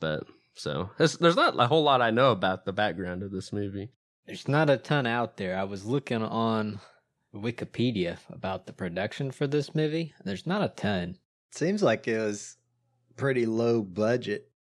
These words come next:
Speaker 2: Yeah, apparently it only had, like, a budget of, like, one million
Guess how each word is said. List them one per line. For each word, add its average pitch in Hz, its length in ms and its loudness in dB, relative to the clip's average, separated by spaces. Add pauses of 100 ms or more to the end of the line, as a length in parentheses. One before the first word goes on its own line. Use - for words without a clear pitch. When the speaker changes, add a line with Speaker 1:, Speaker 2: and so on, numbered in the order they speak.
Speaker 2:
Yeah, 127 520 2 (180)
apparently 135 400 2
it 110 60 2
only 117 260 0
had, 101 320 -2
like, 104 180 -2
a 92 60 -2
budget 92 400 -4
of, 92 200 -6 (140)
like, - 180 -8
one 107 340 0
million 104 560 2